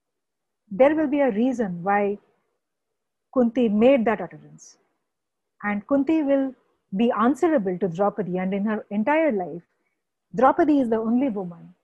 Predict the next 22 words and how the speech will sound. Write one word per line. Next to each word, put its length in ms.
whom 280
Kunti 340
will 180
answer. 360
All 220
the, 200
there 220
are 100
many 200
questions 640
which 340
the 80
book 260
Kunti 320
raises, 540
where 220
you 140
find 460
Kunti 440
taking 420
certain 480
steps 580